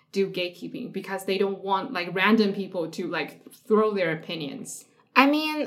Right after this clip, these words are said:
Speaker 2: they want to make sure that people who throwing out their op-, opinion are someone who understand the whole story of it.
Speaker 1: Yeah.
Speaker 2: So I do understand it and I do respect that,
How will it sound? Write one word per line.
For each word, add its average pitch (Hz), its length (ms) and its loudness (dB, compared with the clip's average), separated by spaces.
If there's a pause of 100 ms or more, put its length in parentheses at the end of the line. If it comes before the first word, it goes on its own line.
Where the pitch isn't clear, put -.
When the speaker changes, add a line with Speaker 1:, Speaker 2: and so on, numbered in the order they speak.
(100)
Speaker 2:
they 208 140 2
want 196 320 2
to 196 240 2
make 240 320 4
sure 214 380 0
that 196 480 0
people 247 640 2
who 202 500 0
throwing 208 280 0
out 190 200 2
their 185 140 -4
op-, 175 100 -12 (180)
opinion 240 800 4
are 190 160 6
someone 196 480 -4
who 196 320 0 (120)
understand 202 500 0
the 190 40 -4
whole 185 200 2
story 160 340 -4
of 139 160 -8
it. - 280 -16 (200)
Speaker 1:
Yeah. 170 280 -2
Speaker 2:
So 185 260 0
I 190 120 2
do 226 160 4
understand 247 540 2
it 214 200 -2
and 190 180 -10
I 180 100 -10
do 190 180 2
respect 185 480 -4
that, 226 280 -2